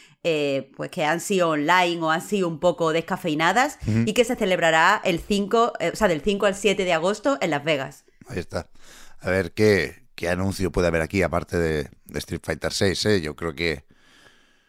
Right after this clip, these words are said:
Speaker 2: uf, algo de Dragon Ball Fighters, quizás pronto, pero Tekken hace mucho que no se mueve. No sé si NetherRealm tiene algo listo por ahí,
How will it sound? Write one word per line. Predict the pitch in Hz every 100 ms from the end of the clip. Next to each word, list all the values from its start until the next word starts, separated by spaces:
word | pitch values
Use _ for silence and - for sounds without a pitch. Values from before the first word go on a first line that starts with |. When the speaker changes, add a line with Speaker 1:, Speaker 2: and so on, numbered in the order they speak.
| _
Speaker 2:
uf, | - - -
algo | 80 80
de | 90 90 87
Dragon | 82 90 90
Ball | 85 90
Fighters, | 104 92 - -
quizás | - - 87
pronto, | - 101 107 90 78
pero | 76 69 69
Tekken | 92 - 85 82 80
hace | 82
mucho | 85 87 - 82
que |
no | 85
se | 90
mueve. | 82 104 95 69 - _ _ _
No | 143 80
sé | 85
si | 85 85
NetherRealm | 87 82 82 87 90 85 76 -
tiene | - 90
algo | 85 85 80
listo | 104 - 87
por | 85
ahí, | 110